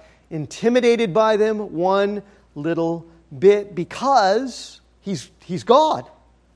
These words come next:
He's the one true, eternal, all-powerful, holy God. And he says that one day he's gonna speak to all of the rebellious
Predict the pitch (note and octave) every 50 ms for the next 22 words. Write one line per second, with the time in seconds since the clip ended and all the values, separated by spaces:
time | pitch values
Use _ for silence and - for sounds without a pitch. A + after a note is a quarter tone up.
0 | _ _ _ _ - _ _ - A3 G#3+ F3+ C#3 C#3+ G3+ G3 G3 G3 G#3+ B3 C#4
1 | C#4 B3 G3+ E3+ C#3 B2 A2+ G#2+ - _ _ _ _ _ _ _ _ _ _ _
2 | - - - - C4+ C#4 C4 B3 G#3+ E3+ C3 A2+ A#2 - _ _ _ _ _ _
3 | _ - - F#3 - - F#3 A3+ C4 C4+ C4+ A#3+ G3+ D3+ B2 A2+ - - _ _
4 | _ _ _ _ _ _ - G3+ G#3+ B3 C4 C4+ C4+ C4 C4 - A#3 A#3+ B3 B3
5 | A3+ G3+ D#3 - - D#3+ C#3 A#2 A2+ - _ _ _ _ _ _ _ - - G#3
6 | A3+ A3+ A3+ G3 D#3 C#3+ C#3 D3 C#3+ - _ _ _ _ _ _ _ _ _ _
7 | _ _ _ _ - D#3+ D3+ D3 C3+ A#2 G#2 - - _ _ _ _ _ _ _
8 | _ _ _ _ _ _ _ _ _ _ _ _ _ _ _ _ _ _ _ _
9 | _ _ _ _ _ _ _ _ _ _ _ _ _ - F3+ F3+ F3+ E3+ - -
10 | A#3 B3 B3 G#3+ D3+ D#3 F3+ F#3+ G3 F#3 G#3 A#3 B3+ B3+ G#3+ E3 D#3 D3 C#3 C#3
11 | D3 F3+ F#3+ F3 _ _ _ _ _ _ _ _ _ _ _ _ _ _ _ -
12 | A3 G3+ - - A#3 G3+ G3 - - - - - - C4+ C4+ C4 - - - -
13 | G#3+ F#3+ G3 G3 A3 A#3+ B3+ B3 A#3+ G#3+ A3 G#3 G#3 F#3+ D#3+ G#3+ A3+ A3+ A3+ A3+
14 | G#3+ G3+ F#3 - - - - -